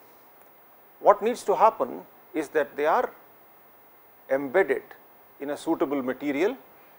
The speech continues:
and what should be the properties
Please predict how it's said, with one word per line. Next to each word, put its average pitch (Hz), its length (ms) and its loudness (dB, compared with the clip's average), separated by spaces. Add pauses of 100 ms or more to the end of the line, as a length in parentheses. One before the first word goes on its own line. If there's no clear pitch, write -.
(180)
and 135 160 -4
what 170 160 6
should 165 200 -6
be 175 100 -2
the 165 240 -6 (720)
properties - 760 0